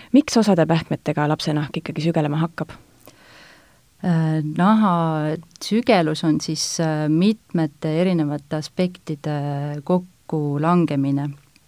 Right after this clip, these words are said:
Speaker 2: Et, äh, siin võib kindlasti ka esimese asjana ära, äh, mainida selle, et, äh, esimene asi, mida sa peaksid tähele panema, et mähe oleks, äh, sinu lapsele sobiva suurusega,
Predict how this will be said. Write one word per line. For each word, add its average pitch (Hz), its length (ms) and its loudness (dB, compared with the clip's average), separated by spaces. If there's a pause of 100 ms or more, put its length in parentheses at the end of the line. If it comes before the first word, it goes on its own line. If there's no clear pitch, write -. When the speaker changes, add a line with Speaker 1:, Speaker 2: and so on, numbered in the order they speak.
(600)
Speaker 2:
Et, 156 400 -4
äh, 151 260 -2
siin 180 380 2
võib 151 260 -2
kindlasti 160 840 -2
ka 147 200 -2
esimese 165 480 0
asjana 160 460 0
ära, 170 120 0 (920)
äh, 156 400 -4 (340)
mainida 170 600 2
selle, 175 520 -2
et, - 280 -12
äh, 147 440 -4
esimene 170 520 2
asi, 175 180 0
mida 147 160 -2
sa 147 120 -6
peaksid 165 400 -6
tähele 175 340 0
panema, 156 400 -2
et - 240 -12
mähe 175 320 2
oleks, 143 440 -6
äh, 147 160 -6
sinu 165 260 0
lapsele 170 340 -4
sobiva 170 340 -4
suurusega, 175 600 -2